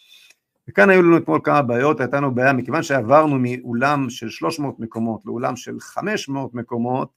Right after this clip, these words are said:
כי היה לנו overbooking מטורף, אז, אה, לא בדקנו, לא העלינו על דעתנו שבאולם ב-, שבאולם ב-, אה,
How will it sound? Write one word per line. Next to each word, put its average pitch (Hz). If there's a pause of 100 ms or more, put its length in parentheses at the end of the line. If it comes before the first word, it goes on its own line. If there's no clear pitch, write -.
(720)
כי 120
היה 120
לנו 139
overbooking 139
מטורף, 117 (600)
אז, 110
אה, 110 (1000)
לא 120
בדקנו, 123 (520)
לא 113
העלינו 135
על 127
דעתנו 120
שבאולם 113
ב-, 107 (960)
שבאולם 127 (240)
ב-, 101
אה, 101